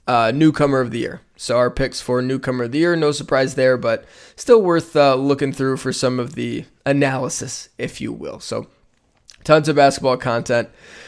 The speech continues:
going up at Spartans Wire as well. All right, let's, uh, <laughs> let's talk about what happened Saturday night. Okay, so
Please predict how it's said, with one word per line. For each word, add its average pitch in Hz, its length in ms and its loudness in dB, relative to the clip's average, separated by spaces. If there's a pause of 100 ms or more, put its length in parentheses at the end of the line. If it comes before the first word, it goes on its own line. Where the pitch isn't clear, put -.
(180)
going 143 320 6
up 135 240 0
at 123 220 2
Spartans 120 500 0
Wire 110 340 -2
as - 300 -8
well. - 240 -14 (160)
All 147 80 8
right, 139 260 6 (200)
let's, 139 320 0
uh, 139 360 4 (1080)
<laughs> - 0 - (560)
let's - 240 -8
talk 147 240 4
about 135 320 0 (420)
what 135 160 0
happened 131 380 2
Saturday 110 400 -2
night. 110 240 -16 (920)
Okay, 135 360 0
so 143 640 4